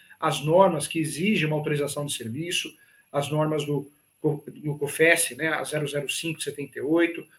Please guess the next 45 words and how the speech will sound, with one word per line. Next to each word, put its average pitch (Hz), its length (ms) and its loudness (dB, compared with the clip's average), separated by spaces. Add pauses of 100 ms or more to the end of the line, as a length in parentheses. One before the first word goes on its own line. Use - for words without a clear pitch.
(100)
o 160 80 0
artigo 160 340 0
dezesseis 151 600 2
da 147 80 0
Lei 147 100 0
seis 143 220 -4
mil 147 120 -2
quinhentos 147 280 -6
e 120 80 -12
trinta 156 260 -2
de 151 80 -4
setenta 131 320 -8
e 120 40 -6
oito. 170 300 0
Então, 185 280 2 (280)
é 185 80 4
muito 262 460 8
importante 175 540 2
esse 151 180 -6
contrato. 117 480 -6
Quem 196 180 2
atua 269 440 2
na 254 100 6
área 196 220 8
do 165 100 2
direito 156 280 0
imobiliário, 147 520 0 (320)
nas 147 140 -4
transações 151 420 -2
de 147 40 -2
negócios 143 220 -2
imobiliários, 143 400 -2
tem 262 220 2
que 320 80 -4
usar 151 220 4
contrato 147 340 -6
preliminar, 123 400 -10 (260)
sabendo 190 460 4
que 196 100 4
esse 185 120 4
contrato 156 280 -2
preliminar 165 280 -2
é 165 40 2
assinado 190 440 2
hoje, 285 440 6